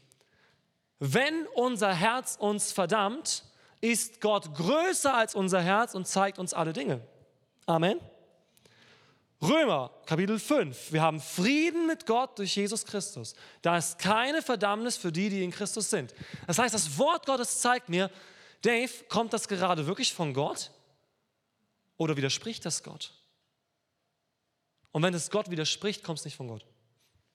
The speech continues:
Ganz einfach. Dann ist das meine Seele, die ein Problem hat, weil ich zum Beispiel Perfektionist bin. <laughs> Ja? Und weil da in meiner Seele etwas arbeitet, aber es hat gar nichts damit zu tun, ob Gott da irgendwas sagt. Gottes Gedanken sind anders als unsere Gedanken.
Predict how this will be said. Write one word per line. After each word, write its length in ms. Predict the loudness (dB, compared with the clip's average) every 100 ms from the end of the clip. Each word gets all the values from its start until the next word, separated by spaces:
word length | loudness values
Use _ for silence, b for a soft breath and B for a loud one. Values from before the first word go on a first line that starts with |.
| _ -16
Ganz 180 | -12
einfach. 260 | -12 -14 -18 _ _ _ _ _ B B B B B
Dann 100 | -2
ist 100 | -2
das 120 | 0
meine 180 | 0 2
Seele, 580 | 2 2 2 2 0 -2 B B B
die 100 | 0
ein 140 | 2 0
Problem 500 | -4 0 2 2 2
hat, 180 | 0 2
weil 120 | 0
ich 80 | 0
zum 140 | 0
Beispiel 260 | 0 -2 -4
Perfektionist 680 | -2 -2 -2 0 0 -2
bin. 180 | -2 -4 -6
<laughs> 120 | -14 _ _ _ _ _ 0
Ja? 260 | 0 0 -8 -20 B B B B
Und 160 | 4 4
weil 100 | 4
da 80 |
in 100 | 2
meiner 220 | 0 0 2
Seele 420 | 2 2 2 0
etwas 280 | -4 -6 -4
arbeitet, 580 | -2 0 0 -2 -6 -12 B B B B
aber 140 | -2
es 80 | -2
hat 180 | -4 -2
gar 200 | -2 -2
nichts 200 | -2 -2
damit 260 | -2 -4
zu 120 | -6
tun, 300 | -6 -4 -4
ob 160 | -6 -4
Gott 200 | -6 -4
da 100 | -4
irgendwas 420 | -4 -6 -8 -12 -14
sagt. 320 | -16 -20 -20 _ _ _ _ _ _ _ _ _ _ _ _ _ _ _ _
Gottes 340 | -2 0 -4 -4
Gedanken 400 | -4 -4 -6 -8
sind 180 | -8
anders 220 | -6 -6 -8
als 140 | -8
unsere 320 | -10 -10 -12
Gedanken. 420 | -12 -12 -14 -20